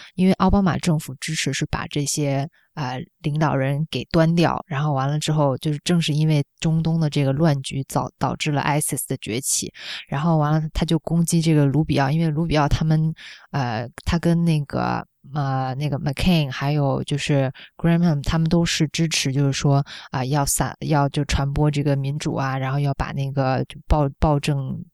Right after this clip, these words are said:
给推掉啊。但是就是他们的这个东西就被，呃，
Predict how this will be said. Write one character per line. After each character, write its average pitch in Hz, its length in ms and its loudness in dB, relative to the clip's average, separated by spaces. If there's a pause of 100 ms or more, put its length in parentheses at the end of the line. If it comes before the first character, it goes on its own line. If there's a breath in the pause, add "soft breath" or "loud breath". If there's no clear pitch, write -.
(180)
给 143 100 -6 (640)
推 175 220 4
掉 170 180 4
啊。 139 220 2 (460 loud breath)
但 185 200 4
是 165 100 2
就 175 120 -2
是 170 160 4
他 - 220 2
们 190 100 2
的 190 80 4
这 165 180 2
个 147 80 2
东 151 220 0
西 147 140 -4
就 147 240 0 (100)
被， 135 260 2 (300 loud breath)
呃， 110 260 -6